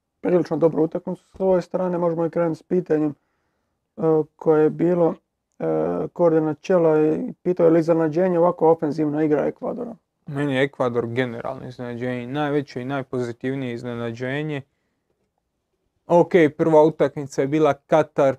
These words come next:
Speaker 2: pa smo bili svi malo nesigurni kakav je taj Katar zapravo, koliko su to, ono, koliko su odrtine od igrača, je li to najlošija reprezentacija koja je ikad igrala na Euru, na svjetskom, sorry.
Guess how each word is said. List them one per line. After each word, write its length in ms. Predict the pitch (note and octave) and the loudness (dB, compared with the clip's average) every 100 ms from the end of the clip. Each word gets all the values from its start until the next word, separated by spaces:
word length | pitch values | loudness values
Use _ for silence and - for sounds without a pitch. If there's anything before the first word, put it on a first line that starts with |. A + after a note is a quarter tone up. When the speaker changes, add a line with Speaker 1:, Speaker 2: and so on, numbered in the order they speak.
| - | -4
Speaker 2:
pa 100 | C3 | -6
smo 200 | - C3 | -6 -4
bili 280 | C#3+ D3 | 0 0
svi 220 | B2+ - C#3+ | -2 -8 -8
malo 320 | D3 C#3+ C3 | -4 -4 -4
nesigurni 760 | C#3 C#3 - C3 B2+ C3 B2+ | -6 -8 -10 -10 -6 -6 -8
kakav 460 | - C3 B2 C3 A#2+ | -6 -6 -4 -4 -4
je 80 | A#2+ | -4
taj 240 | - A#2+ | -4 -4
Katar 560 | - B2+ - - A#2 A#2 | -4 -8 -6 -6 -6 -4
zapravo, 580 | A#2+ - - A#2+ A#2 | -4 -6 -6 -2 -2
koliko 400 | A2+ A#2 A#2 - | -4 -8 -8 -8
su 160 | A2 _ _ | -10 _ _
to, 120 | A#2 | -6
ono, 200 | A2+ A2+ | -6 -8
koliko 340 | - A#2+ - | -10 -10 -8
su 200 | A2+ - | -10 -6
odrtine 500 | A#2+ A#2 - - A2+ | -4 -4 -6 -12 -8
od 160 | A2+ A2 | -8 -8
igrača, 720 | A2+ A#2 A2+ A#2+ - - A2+ - _ _ _ | -10 -6 -4 -4 -8 -6 -6 -6 _ _ _
je 220 | C3+ C3+ | 4 4
li 100 | B2+ | 4
to 260 | - D3 B2+ | 0 2 2
najlošija 680 | C#3+ C3+ B2 C3 - C3+ | 0 -2 -2 -4 -2 -2
reprezentacija 920 | A#2+ - B2 A#2+ B2 A#2+ B2+ C#3 C3 | -2 -4 -8 -8 -10 -6 -6 -6 -8
koja 180 | A#2+ B2 | -6 -2
je 60 | C#3+ | -2
ikad 320 | C#3 - A#2 | -2 -6 -6
igrala 400 | B2+ C3+ A#2 A2+ | -4 -2 -2 -4
na 200 | A2+ A2 | -8 -8
Euru, 300 | B2 F3 A#3+ - _ _ _ - | -4 -4 -4 -8 _ _ _ -4
na 300 | D3 C#3 C3 | 0 0 0
svjetskom, 540 | - A#2 - F#3 E3+ - | -6 -10 -6 -6 -6 -12
sorry. 360 | _ B2 B2+ | _ -8 -6